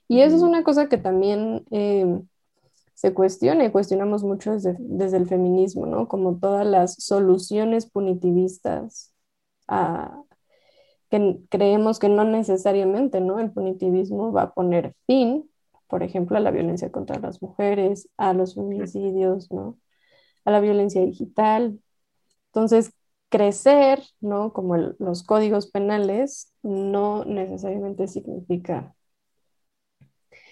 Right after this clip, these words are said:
Speaker 1: una transformación
Speaker 2: Sí.
Speaker 1: social, ¿no? Sobre
Speaker 2: No.
Speaker 1: todo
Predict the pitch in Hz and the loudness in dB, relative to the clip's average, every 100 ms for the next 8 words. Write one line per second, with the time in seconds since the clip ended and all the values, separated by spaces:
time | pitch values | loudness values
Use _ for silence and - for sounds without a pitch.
0 | - - _ _ 233 226 208 202 196 185 | -20 -20 _ _ 4 4 4 2 2 -2
1 | 196 196 214 180 - - 202 190 - _ | -4 -6 -6 -6 -4 2 2 0 -10 _
2 | 202 202 262 226 185 185 208 208 208 214 | -6 0 2 4 4 6 6 8 8 8
3 | 240 | 6